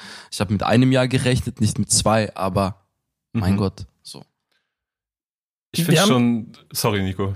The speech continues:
Speaker 3: Nee,
Speaker 2: Leg
Speaker 3: nee, mach
Speaker 2: los.
Speaker 3: du.
Speaker 2: Ähm, mir ist noch was aufgefallen, ne? Ich so, weil, wenn ich so an, an Labels von früher denke, auch so Selfmade und irgendwie so Agro und sowas, dann war das ja immer so ein Zusammenschluss von, von Leuten irgendwie, obwohl Selfmade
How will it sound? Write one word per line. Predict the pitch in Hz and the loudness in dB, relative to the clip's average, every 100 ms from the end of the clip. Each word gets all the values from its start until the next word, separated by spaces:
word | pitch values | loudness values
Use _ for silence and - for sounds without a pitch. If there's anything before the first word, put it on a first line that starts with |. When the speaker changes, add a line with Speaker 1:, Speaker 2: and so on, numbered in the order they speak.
| - | 0
Speaker 3:
Nee, | 196 | 4
Speaker 2:
Leg | 208 | 4
Speaker 3:
nee, | |
mach | 190 - | 4 2
Speaker 2:
los. | 151 | 0
Speaker 3:
du. | - _ _ _ _ _ _ - - | -2 _ _ _ _ _ _ -10 -2
Speaker 2:
Ähm, | 110 110 107 113 98 120 113 | 2 2 0 -2 -8 -14 -2
mir | 117 131 | 2 2
ist | 139 | 2
noch | 127 | 0
was | 123 | 2
aufgefallen, | 101 160 - - 101 95 | 2 0 -2 0 2 2
ne? | 95 | 2
Ich | 98 | 0
so, | - 98 | 0 0
weil, | 101 104 104 | 2 0 0
wenn | 113 | 0
ich | 117 | 0
so | 117 | 2
an, | 104 107 110 - - _ | 2 2 -2 -8 -20 _
an | 107 101 101 101 104 - - | -2 0 0 -2 -4 -6 0
Labels | 110 113 143 139 135 | 2 4 4 2 0
von | 117 | -2
früher | 110 - 131 147 | -2 2 2 2
denke, | 139 139 135 113 | 0 -2 -2 -2
auch | |
so | 110 107 | -2 -2
Selfmade | - 113 117 117 113 117 113 - | 0 2 2 2 2 2 -2 -4
und | 104 101 98 - | -2 -2 -2 -2
irgendwie | 104 92 | -2 0
so | 90 90 | 0 2
Agro | 113 113 120 120 113 110 | 2 2 2 0 2 2
und | 107 | 0
sowas, | 107 104 107 | -2 0 0
dann | - 98 | 0 2
war | 107 | 2
das | 110 - | 0 0
ja | 107 | 0
immer | 104 | 0
so | 104 | 0
ein | 98 101 - - - - | 0 -2 -6 -16 -12 -6
Zusammenschluss | - 98 110 131 - 113 107 | -2 2 2 2 2 2 0
von, | - 107 98 101 - - | 0 0 0 -4 -14 -8
von | - 101 | 0 2
Leuten | 101 107 131 143 127 | 4 4 2 0 0
irgendwie, | 117 120 117 | 2 2 0
obwohl | 110 113 135 | 0 0 2
Selfmade | 151 160 127 | 2 2 0